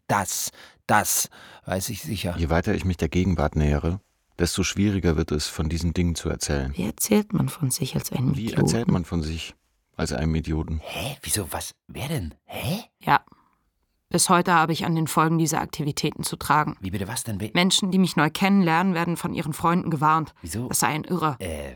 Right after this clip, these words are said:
Speaker 3: ein Fanatiker, ein Gefährlicher.
Speaker 1: Hä?
Speaker 3: Sogar an einen besonders hartnäckigen Fall, ein Stalker.
Speaker 1: Was?
Speaker 2: Wenn die Leute noch immer vor mir warnen,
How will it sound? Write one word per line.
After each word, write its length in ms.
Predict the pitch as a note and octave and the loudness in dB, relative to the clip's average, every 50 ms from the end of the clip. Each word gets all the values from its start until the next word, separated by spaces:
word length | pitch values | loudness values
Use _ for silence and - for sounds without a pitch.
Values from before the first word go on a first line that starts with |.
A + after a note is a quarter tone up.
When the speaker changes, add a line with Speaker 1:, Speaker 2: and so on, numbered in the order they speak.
| - | -6
Speaker 3:
ein 120 | - E3+ D3+ | -4 -4 -2
Fanatiker, 580 | - D#3+ D#3+ D#3 D3 F3 - F3+ - - - | -2 0 2 4 4 4 2 2 -2 -2 -2
ein 120 | - C#3 D3+ | -2 -2 -4
Gefährlicher. 640 | E3 - - - E3 D#3+ D#3+ E3 D3+ - B2 A#2+ - | -4 -4 -4 -4 -2 -2 0 0 -2 -2 -4 -6 -8
Speaker 1:
Hä? 400 | - - - - - - G2 G#2 - _ | -10 -12 -10 -8 -8 -8 -8 -10 -10 _
Speaker 3:
Sogar 260 | - - F#3 D#3+ D#3 D#3 | -2 0 2 4 4 4
an 100 | E3 - | 4 2
einen 200 | - F3 F3+ F3+ | 2 2 4 4
besonders 480 | E3+ D#3+ E3+ E3+ E3+ F3+ E3+ - - | 4 4 4 4 4 4 2 2 2
hartnäckigen 640 | - E3 E3 F#3 - - F3+ D#3+ - D#3 - D#3 D3 | 2 2 2 2 0 -2 -4 -2 -2 -2 -2 -2 -2
Fall, 320 | - - E3 D#3 F3 F3+ F3 - - - _ - | 0 0 2 2 2 0 -2 -6 -14 -20 _ -8
ein 80 | - C3 | -2 2
Stalker. 520 | - - - - C3+ D3+ - - B2+ - - - | 2 2 2 2 0 0 0 -4 -6 -8 -6 -4
Speaker 1:
Was? 440 | - - - - - - - - - | -2 -2 0 0 0 -2 0 2 2
Speaker 2:
Wenn 100 | G2+ G2+ | 4 4
die 80 | A#2+ A2+ | 4 6
Leute 280 | G#2+ G#2+ A#2 A#2+ - | 6 6 4 4 2
noch 140 | A2 G#2 - | -2 -4 -2
immer 260 | - A#2+ C3 C3+ A#2+ | -2 -2 0 0 0
vor 180 | - - A2+ A2 | -2 -2 -2 0
mir 220 | G#2+ A2 G#2+ E2+ | 0 0 0 -2
warnen, 480 | F2 E2+ G2 A#2+ A#2+ G#2+ F2 E2+ F2+ | -2 -4 -2 0 0 0 0 -2 -4